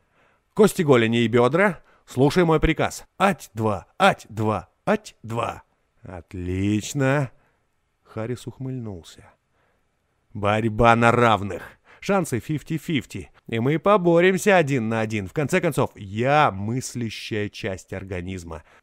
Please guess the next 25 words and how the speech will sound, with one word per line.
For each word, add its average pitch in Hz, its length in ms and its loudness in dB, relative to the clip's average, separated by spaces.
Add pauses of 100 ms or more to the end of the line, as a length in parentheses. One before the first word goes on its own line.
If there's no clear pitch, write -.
Отлично. - 720 -10 (140)
Это 95 240 -12
была 98 300 -4
победа, 117 560 -4
она 80 200 -12
ему 82 200 -12
запомнится. 101 1080 -12 (640)
«Да, 123 420 -4 (360)
боже 151 840 0
ты 143 240 0
мой, 143 360 2
да! 143 880 4 (220)
Мыслящая 139 920 2
часть — 139 380 -6
это 123 280 -4
я! 110 600 -4 (400)
Я 117 440 2
мыслю, 113 640 -2
и 95 140 -14
ты 113 280 -2
мне 127 240 4
для 110 140 4
этого 104 180 0
не 113 220 2
нужен!» 120 640 4